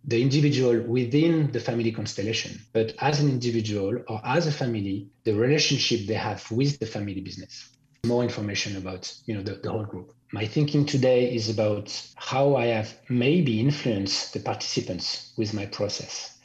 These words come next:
So I tested it now with a different approach, um, looking at a period of twenty years, but not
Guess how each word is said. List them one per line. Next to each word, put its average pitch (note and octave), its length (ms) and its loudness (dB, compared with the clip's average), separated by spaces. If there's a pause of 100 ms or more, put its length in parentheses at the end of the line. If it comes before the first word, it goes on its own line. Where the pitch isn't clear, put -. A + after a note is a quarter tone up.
(300)
So C3 200 2
I A#2+ 120 2
tested A#2+ 500 2
it A#2 300 -2 (320)
now A2+ 680 2
with G#2+ 240 0
a F#2+ 80 -8
different A2 680 -2
approach, - 760 -2 (400)
um, G#2 420 -4
looking B2+ 380 0
at A2 220 -4
a - 100 -10 (260)
period B2+ 280 4
of A2 140 -2
twenty C3+ 280 2
years, C3 320 4
but - 180 -2
not C#3+ 200 4